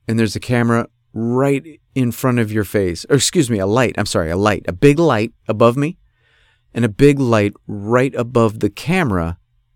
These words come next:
the little home video looking camera that I'm actually going to be talking into, like I'm doing a video conference call.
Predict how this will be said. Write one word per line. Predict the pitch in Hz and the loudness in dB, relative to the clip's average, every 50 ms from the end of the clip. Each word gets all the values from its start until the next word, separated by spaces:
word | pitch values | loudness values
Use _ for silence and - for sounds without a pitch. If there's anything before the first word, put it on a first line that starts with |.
| _ _ _ _ _ _ | _ _ _ _ _ _
the | - 139 | 0 0
little | 143 156 185 185 180 156 | 4 4 4 4 4 2
home | 131 156 180 170 156 | 2 0 0 0 0
video | 139 170 165 156 143 | 0 0 0 0 0
looking | 113 107 107 92 110 98 | 0 0 0 0 -2 -6
camera | - - 101 95 95 98 | -4 -2 -2 -2 -2 -2
that | 95 95 104 104 | -2 -2 -2 -2
I'm | 104 98 | 0 0
actually | 110 120 113 - - 117 107 | 0 -2 -2 -2 -2 -2 0
going | 110 107 107 104 | 0 0 0 0
to | 101 | -2
be | 95 92 104 | -2 -4 -6
talking | - - - - 101 98 92 - 101 95 | -8 -8 -6 -4 -6 -6 -6 -8 -6 -6
into, | 95 92 92 - 87 - - _ _ _ _ _ _ _ _ _ _ _ _ _ _ _ _ _ _ _ _ | -4 -6 -4 -6 -8 -10 -10 _ _ _ _ _ _ _ _ _ _ _ _ _ _ _ _ _ _ _ _
like | - 107 104 - | -4 -4 -2 0
I'm | 104 110 | -2 0
doing | 104 107 104 104 104 107 | 0 0 0 0 0 -2
a | 117 | -4
video | 113 117 107 101 101 107 | -2 -2 0 0 0 0
conference | 107 - 180 190 175 - 90 - | -2 -2 -4 -4 -4 -6 -8 -8
call. | - - 64 - - _ | -6 -6 -6 -6 -8 _